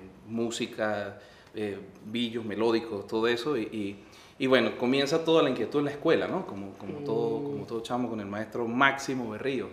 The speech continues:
Speaker 2: Claro,
Speaker 1: Él es el
Speaker 2: Máximo.
Speaker 1: culpable.
Speaker 2: Sí.
Speaker 1: Yo le digo, "Usted es el culpable".
Speaker 2: Porque Máximo hacía los festivales de,
Speaker 1: Claro, y, y él
Speaker 2: de
Speaker 1: era profesor de la escuela, de la, el profesor de música en la escuela Rivas Dávila.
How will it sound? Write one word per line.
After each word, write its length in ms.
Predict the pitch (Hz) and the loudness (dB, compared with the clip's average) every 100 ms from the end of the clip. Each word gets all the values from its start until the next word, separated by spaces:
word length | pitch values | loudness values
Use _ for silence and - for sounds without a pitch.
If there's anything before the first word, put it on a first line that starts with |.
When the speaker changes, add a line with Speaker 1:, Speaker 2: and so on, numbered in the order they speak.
| - | -10
Speaker 2:
Claro, 560 | 139 135 156 - - 139 | -10 -8 -6 -6 -8 -2
Speaker 1:
Él 180 | 123 151 | 6 8
es 40 | 180 | 10
el 60 | 190 | 8
Speaker 2:
Máximo. 180 | 143 131 | 6 6
Speaker 1:
culpable. 460 | 156 147 107 95 92 | 12 12 12 6 0
Speaker 2:
Sí. 220 | 226 254 | 0 2
Speaker 1:
Yo 80 | 127 | 2
le 60 | |
digo, 100 | 131 | 2
"Usted 140 | 123 147 | 2 0
es 40 | |
el 60 | 165 | 0
culpable". 460 | 123 143 151 170 147 | 0 2 2 0 0
Speaker 2:
Porque 160 | 180 | 2
Máximo 260 | 185 190 220 | 4 6 6
hacía 140 | 208 | 8
los 120 | 214 185 | 6 6
festivales 640 | 170 175 165 190 196 170 | 4 6 8 8 8 8
de, 40 | |
Speaker 1:
Claro, 320 | 151 190 214 196 | 8 10 10 10
y, 60 | |
y 160 | - 160 | 10 10
él 80 | 175 | 10
Speaker 2:
de 60 | |
Speaker 1:
era 120 | 196 190 | 8 6
profesor 360 | 156 147 170 | 2 2 4
de 80 | 190 | 4
la 80 | 156 | 2
escuela, 460 | - 170 156 175 165 | 4 6 6 6 4
de 80 | 123 | 4
la, 80 | 113 113 - | 0 -2 -2
el 100 | 120 | -2
profesor 300 | 117 110 123 | -2 -2 0
de 60 | 151 | 2
música 300 | 147 147 139 | 2 0 -2
en 60 | 110 | -4
la 40 | |
escuela 200 | 107 135 | -2 -2
Rivas 200 | 131 107 | 0 0
Dávila. 320 | 123 123 92 | 2 2 0